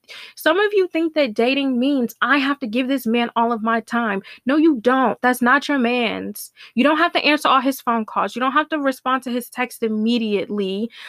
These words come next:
Like, you don't have to accept every dinner invite he, he asked you on. Like, and that's just one guy. And so I think that some of the issues with the time management piece is you feel like, "Well,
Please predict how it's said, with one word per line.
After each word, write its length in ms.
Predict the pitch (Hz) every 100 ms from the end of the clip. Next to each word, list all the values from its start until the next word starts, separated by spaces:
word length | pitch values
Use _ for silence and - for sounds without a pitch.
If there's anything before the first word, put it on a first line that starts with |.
| -
Like, 420 | 214 208 190 190 -
you 120 | 254
don't 160 | 285
have 140 | 294 302
to 140 | 277 -
accept 440 | 226 - 285 285 _
every 320 | 233 240 233 208
dinner 400 | 175 226 247 -
invite 360 | 240 220 226 -
he, 240 | 285 214 _ _ _
he 320 | 214 294 247 - _ _ -
asked 420 | 214 - - -
you 200 | 220 214 -
on. 520 | 185 95 - 73 233 - - - - -
Like, 200 | 262 285
and 140 | 294 311
that's 220 | 403 -
just 180 | 381 330
one 300 | 277 339 311
guy. 440 | 320 427 254 196 - -
And 120 | - 269
so 100 | 302
I 80 |
think 200 | 302 370 403
that 120 | 359
some 200 | 339 320
of 100 | 294
the 140 | 269
issues 420 | - 311 - 302 269
with 140 | 269
the 100 | 269
time 260 | 262 262 226
management 480 | 247 262 247 233 -
piece 340 | - 381 381
is 100 | 269
you 120 | 254
feel 240 | 247 285 294
like, 220 | 254 247
"Well, 380 | 254 254 254